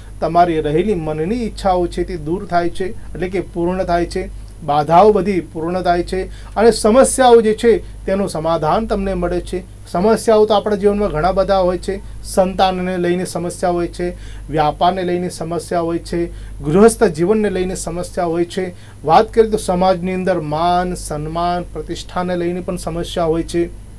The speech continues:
આગળ વધીએ તો બાળકોને જીવનની અંદર વિદ્યાભ્યાસ પ્રાપ્ત કરવા માટેની સમસ્યા હોય છે, તેમના સારા સ્વાસ્થ્યની, સારા આરોગ્યની પ્રાપ્તિ કરવા માટેની સમસ્યા રહેલી હોય છે. તો આ તમામ પ્રકારની સમસ્યાઓને દૂર કરવા માટે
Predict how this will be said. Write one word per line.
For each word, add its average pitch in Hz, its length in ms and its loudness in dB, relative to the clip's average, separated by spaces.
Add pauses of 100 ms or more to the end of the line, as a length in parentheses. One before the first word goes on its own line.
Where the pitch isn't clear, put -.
(880)
આગળ 208 280 6
વધીએ 226 220 8
તો 233 100 0
બાળકોને 233 600 6
જીવનની 214 440 4
અંદર 226 240 4
વિદ્યાભ્યાસ 196 720 2
પ્રાપ્ત 180 300 0
કરવા 208 360 2
માટેની 196 400 -2
સમસ્યા 190 460 -2
હોય 180 200 2
છે, 185 260 -6 (260)
તેમના 180 240 0
સારા 165 340 0
સ્વાસ્થ્યની, 165 720 -2
સારા 160 320 -2
આરોગ્યની 160 540 -2
પ્રાપ્તિ 151 380 -6
કરવા 185 240 -4
માટેની 180 300 -6
સમસ્યા 175 500 -6
રહેલી 165 300 -2
હોય 165 180 -2
છે. 170 180 -6 (420)
તો 196 60 0
આ 185 40 2
તમામ 208 380 0
પ્રકારની 220 380 0
સમસ્યાઓને 190 920 -2
દૂર 165 340 -6
કરવા 190 260 -2
માટે 175 440 -2